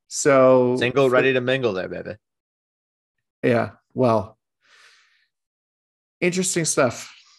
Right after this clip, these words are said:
Speaker 1: For
Speaker 2: What, my
Speaker 1: inter-
Speaker 2: courting of Gisele?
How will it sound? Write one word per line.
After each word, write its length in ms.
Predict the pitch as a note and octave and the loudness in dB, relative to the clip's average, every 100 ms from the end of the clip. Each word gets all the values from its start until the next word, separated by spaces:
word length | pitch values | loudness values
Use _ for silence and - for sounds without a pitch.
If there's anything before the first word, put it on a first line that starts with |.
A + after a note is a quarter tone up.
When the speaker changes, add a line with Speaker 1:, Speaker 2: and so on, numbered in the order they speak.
| _ _ _ _ _ _ _ _ _ _ _ _ _ _ _ | _ _ _ _ _ _ _ _ _ _ _ _ _ _ _
Speaker 1:
For 600 | - D3+ D3 C#3+ C#3+ C3+ - _ _ - | 0 2 4 4 2 -4 -10 _ _ 0
Speaker 2:
What, 220 | C3+ B2+ | 2 2
my 80 | B2 | 0
Speaker 1:
inter- 140 | D3+ | 2
Speaker 2:
courting 280 | B2+ B2 B2 | 2 2 2
of 80 | A#2 | -2
Gisele? 460 | A#2+ A2+ B2 E3 | -2 0 0 -2